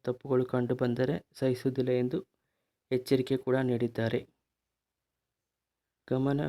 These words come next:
ದಯವಿಟ್ಟು ಗಮನಿಸಿ. ಯಾವುದು ಕೂಡ ಸುಳ್ಳಿಲ್ಲ,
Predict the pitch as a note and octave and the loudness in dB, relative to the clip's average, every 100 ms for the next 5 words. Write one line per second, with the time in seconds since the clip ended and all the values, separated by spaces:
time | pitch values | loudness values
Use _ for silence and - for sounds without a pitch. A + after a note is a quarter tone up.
0 | C#3 C3 C3 C3+ - C#3+ C#3+ B2+ B2+ C3+ | -4 -2 -2 -2 -2 -4 -2 -2 -2 -4
1 | - C#3 C#3+ C#3 _ _ _ _ _ _ | -6 -8 -6 -8 _ _ _ _ _ _
2 | _ _ _ _ _ _ _ _ _ _ | _ _ _ _ _ _ _ _ _ _
3 | _ _ _ _ _ _ _ _ _ _ | _ _ _ _ _ _ _ _ _ _
4 | - - _ _ _ _ _ _ _ _ | -20 -20 _ _ _ _ _ _ _ _
5 | _ _ _ _ _ _ _ - C3 C#3 | _ _ _ _ _ _ _ 0 4 4
6 | C#3 C#3+ C#3+ C#3+ - _ - - C#3 C#3 | 4 4 6 4 -2 _ -6 2 4 6
7 | C3 | 4